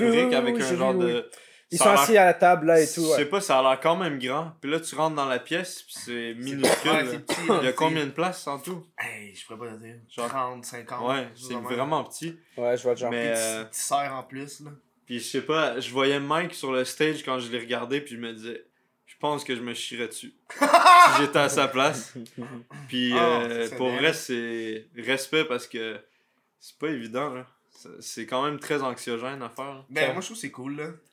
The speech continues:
Speaker 1: Ça va
Speaker 2: C'est
Speaker 1: être
Speaker 2: cool,
Speaker 1: drôle.
Speaker 2: c'est très cool, mais beaucoup d'humoristes le disent ouvertement qui est dans le backstage, ils se chient dessus aussi, là.
Speaker 3: Ah, ouais.
Speaker 1: Ça va te
Speaker 2: Juste
Speaker 1: faire
Speaker 2: avant
Speaker 1: tout
Speaker 2: de
Speaker 1: drôle,
Speaker 2: rentrer.
Speaker 1: toi, qu'on va, quand on va le faire devant le public.
Speaker 2: On
Speaker 3: Ah ouais, vous voulez faire un, un
Speaker 2: on
Speaker 3: podcast
Speaker 2: aimerait
Speaker 3: devant le
Speaker 2: ça,
Speaker 3: public, hein ?
Speaker 2: euh, on aimerait ça.
Speaker 1: Ouais, ouais,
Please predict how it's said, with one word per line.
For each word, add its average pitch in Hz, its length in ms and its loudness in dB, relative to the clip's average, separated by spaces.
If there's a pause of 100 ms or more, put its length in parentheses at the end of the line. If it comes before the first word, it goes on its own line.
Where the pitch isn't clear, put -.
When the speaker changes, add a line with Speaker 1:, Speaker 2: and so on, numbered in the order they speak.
(140)
Speaker 1:
Ça - 120 -4
va 131 60 2
Speaker 2:
C'est 139 60 6
Speaker 1:
être 135 80 0
Speaker 2:
cool, 190 100 2
Speaker 1:
drôle. 180 200 2
Speaker 2:
c'est 135 180 -6
très 165 240 -2
cool, 170 220 -4
mais 123 300 -4 (440)
beaucoup 143 300 -6
d'humoristes 143 540 -4
le 127 140 -2
disent 131 220 -10
ouvertement 127 540 -4
qui 117 440 -8
est - 40 -12
dans 120 180 -6
le 117 80 -10
backstage, 120 480 -4
ils 113 120 -12
se - 60 -14
chient - 160 -16
dessus 127 260 -12
aussi, 120 240 -14
là. 135 80 -16 (200)
Speaker 3:
Ah, 117 460 -4
ouais. 95 60 -16 (100)
Speaker 1:
Ça - 180 0
va 135 100 2
te 127 40 -6
Speaker 2:
Juste 143 140 2
Speaker 1:
faire 143 80 4
Speaker 2:
avant 127 100 0
Speaker 1:
tout 196 80 2
Speaker 2:
de 214 60 2
Speaker 1:
drôle, 180 200 6
Speaker 2:
rentrer. 277 140 -2
Speaker 1:
toi, - 20 -16
qu'on 170 120 2
va, 139 180 2 (100)
quand 147 200 0
on 147 60 2
va 135 80 6
le 131 60 0
faire 131 160 0
devant 131 200 -2
le 127 40 -6
public. 120 320 -10 (240)
Speaker 2:
On 170 120 0
Speaker 3:
Ah 233 180 10
ouais, 262 100 10
vous 196 60 2
voulez 202 120 -2
faire 269 180 4
un, 208 160 4
un 165 120 0
Speaker 2:
on 139 100 -2
Speaker 3:
podcast 135 180 0
Speaker 2:
aimerait 135 100 0
Speaker 3:
devant 143 100 4
le 139 60 2
Speaker 2:
ça, 170 180 -2
Speaker 3:
public, 180 160 2
hein ? 123 100 0
Speaker 2:
euh, 117 80 -4
on 120 120 -6
aimerait 120 240 -6
ça. 139 140 -10
Speaker 1:
Ouais, 135 80 -2
ouais, 135 220 8